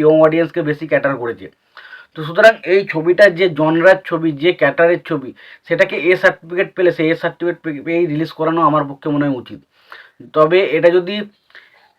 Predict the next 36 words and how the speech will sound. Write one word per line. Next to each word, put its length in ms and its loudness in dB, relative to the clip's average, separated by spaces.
গালাগালগুলোকে 720 2
যদি 120 -2
মিউট 200 0
করে 160 4
চালানো 320 2
হয় 140 -2
তাহলে 200 2
কিন্তু 140 -6
ছবিটার 360 -2
ক্ষেত্রে 240 -6
একটা 240 -2
সমস্যা 420 -4
হবে, 180 0
কারণ 200 -2
ছবির 360 -4
যে 60 0
গুজবাম্প 460 0
মোমেন্টগুলো 480 -2
সেগুলো 300 -4
কিন্তু 200 -10
খুব 200 -18
একটা 240 -2
ফুটে 240 -8
উঠবে 260 -2
বলে 100 0
মনে 200 -8
হয় 160 -6
না 100 -8
এবং 100 -2
সৃজিত 260 -6
মুখার্জির 380 -4
ছবিতে 300 -4
গালাগাল 380 2
একটা 180 -6
অন্যরকম 320 0
মাত্রা 280 -4